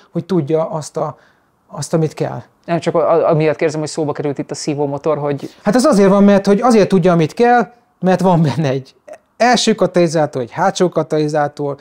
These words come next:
Speaker 1: akár két szonda. Tehát katalizátor nélkül nem tudod megcsinálni.
Speaker 2: Egyértelmű, persze, de itt a turbósításra gondolok.
Speaker 1: Ja,
Speaker 2: Azért
Speaker 1: igen,
Speaker 2: az
Speaker 1: igen.
Speaker 2: nagyon meg-, az nagyon megzavarja az értékeket minden irányba.
Speaker 1: Igen, a, a külső vészgét az meg úgy néz ki, hogy a turbó előtt van egy, már egy csonk,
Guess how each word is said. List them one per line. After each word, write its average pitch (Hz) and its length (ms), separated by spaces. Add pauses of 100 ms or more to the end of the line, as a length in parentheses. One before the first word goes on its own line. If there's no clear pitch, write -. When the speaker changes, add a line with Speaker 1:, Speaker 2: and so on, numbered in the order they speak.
(140)
Speaker 1:
akár 139 360
két 185 260
szonda. 160 420 (600)
Tehát - 160
katalizátor 202 440
nélkül 185 220
nem 175 120
tudod 160 200
megcsinálni. 123 560
Speaker 2:
Egyértelmű, 151 500
persze, 160 400
de 185 120
itt 175 100
a 180 60
turbósításra 147 680
gondolok. 143 360
Speaker 1:
Ja, 185 100
Speaker 2:
Azért 190 160
Speaker 1:
igen, - 160
Speaker 2:
az - 60
Speaker 1:
igen. 175 120
Speaker 2:
nagyon 165 140
meg-, 151 240 (160)
az 151 100
nagyon 170 240
megzavarja 143 480
az 139 100
értékeket 143 500
minden 139 200
irányba. 135 180
Speaker 1:
Igen, 180 160
a, 180 200
a 185 60
külső 254 340
vészgét 247 360
az 220 80
meg 226 120
úgy 247 100
néz 190 160
ki, 208 120
hogy 196 120
a - 20
turbó 202 340
előtt 165 300
van 160 160
egy, 151 340
már 156 280
egy 151 120
csonk, 202 440